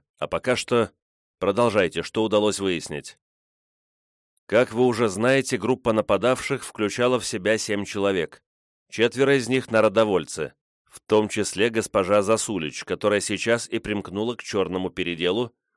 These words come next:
но действовала как заправская террористка. Вот видите, к чему привело либеральничанье и игры с судами присяжных. Абсолютно согласен с вами, Михаил Николаевич.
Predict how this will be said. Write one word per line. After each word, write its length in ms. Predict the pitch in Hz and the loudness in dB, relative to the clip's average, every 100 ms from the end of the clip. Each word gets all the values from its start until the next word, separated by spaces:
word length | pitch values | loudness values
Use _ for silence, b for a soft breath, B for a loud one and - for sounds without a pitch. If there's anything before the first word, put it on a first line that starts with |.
| _ | _
но 160 | 87 110 | -2 0
действовала 640 | 95 135 131 147 147 147 | 2 0 0 -2 0 0
как 180 | 143 107 | -2 -4
заправская 560 | 107 - 90 82 - 92 | -2 0 -2 -2 -4 -2
террористка. 720 | 107 104 117 92 - 76 - _ _ _ _ _ _ _ _ _ _ _ _ | 0 2 0 -2 -8 -10 -10 _ _ _ _ _ _ _ _ _ _ _ _
Вот 240 | - 78 - | -6 -6 -2
видите, 360 | 110 127 123 | -2 -2 -4
к 60 | 101 | -6
чему 260 | - 107 | -4 -2
привело 380 | 98 101 98 101 | -2 0 0 2
либеральничанье 960 | 101 95 95 101 117 117 - 110 104 107 | 0 0 2 2 2 -2 -4 -4 -2 -2
и 280 | - 101 107 | -2 -4 -2
игры 200 | 107 117 | 0 0
с 60 | |
судами 500 | - - 101 101 101 | 0 -6 0 0 2
присяжных. 760 | 98 107 107 107 85 76 71 _ _ _ _ _ _ _ _ - | -2 -4 -2 -2 -2 -6 -14 _ _ _ _ _ _ _ _ -8
Абсолютно 600 | 85 - 104 104 104 110 | -8 -4 -2 -2 0 0
согласен 540 | 104 110 104 117 123 | 0 0 2 2 0
с 80 | 113 | -2
вами, 180 | 117 104 | 2 2
Михаил 340 | 95 87 95 | 0 -2 -2
Николаевич. 680 | 87 87 92 85 78 76 - | -2 -2 -2 0 -2 -8 -14